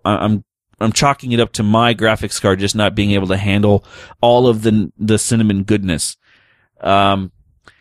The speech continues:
I did install the X F C E counterpoint on a different machine,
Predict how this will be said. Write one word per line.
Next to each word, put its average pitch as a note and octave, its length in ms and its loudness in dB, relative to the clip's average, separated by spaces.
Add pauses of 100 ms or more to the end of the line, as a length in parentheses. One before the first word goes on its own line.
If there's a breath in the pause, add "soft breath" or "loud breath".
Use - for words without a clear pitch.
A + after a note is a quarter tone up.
(140 soft breath)
I A2 140 0
did A2 340 0
install C#3+ 880 2 (340)
the A2+ 560 0
X - 240 -2
F C#3+ 120 -2
C C3 340 0
E D#3 400 2 (240)
counterpoint C3+ 760 -2 (220)
on G#2+ 160 2
a G#2+ 80 0
different B2+ 320 -2
machine, B2+ 440 0